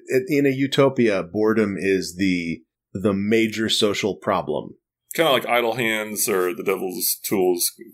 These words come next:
Speaker 2: You're gonna get into trouble if you're just sitting around, basically, right?
Speaker 1: <laughs> Right. Yeah.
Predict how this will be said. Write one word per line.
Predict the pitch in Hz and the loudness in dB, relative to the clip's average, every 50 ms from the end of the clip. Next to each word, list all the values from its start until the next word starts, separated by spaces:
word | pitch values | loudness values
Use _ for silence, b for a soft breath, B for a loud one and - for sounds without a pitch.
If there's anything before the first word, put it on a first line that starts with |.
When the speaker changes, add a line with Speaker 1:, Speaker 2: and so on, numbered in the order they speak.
| - - 95 90 | -20 -18 -10 -2
Speaker 2:
You're | - 101 104 107 107 | -2 -2 0 0 0
gonna | 107 127 127 | 2 2 2
get | 120 131 | 2 0
into | 123 117 | 0 -2
trouble | 110 - - 147 135 117 110 104 98 98 98 | -4 0 2 2 4 4 4 2 2 0 -2
if | 95 - | -4 -6
you're | 104 | -8
just | 90 90 - | -6 -4 -4
sitting | - 120 104 95 | -4 -4 -4 -4
around, | 98 104 107 95 87 82 | -4 -2 -2 -2 -4 -6
basically, | - - - - - - 98 | -8 -8 -8 -8 -6 -6 -6
right? | - - 90 92 - | -2 -2 -2 0 2
Speaker 1:
<laughs> | - 147 135 - 165 - - - 175 131 - - 143 - - - | 0 0 2 0 -2 -4 0 -2 -4 -2 -2 -6 -8 -8 -4 0
Right. | 123 113 117 104 98 - - - _ | 0 0 0 -2 -6 -8 -12 -16 _
Yeah. | - 107 107 95 85 71 | -2 0 0 0 0 -2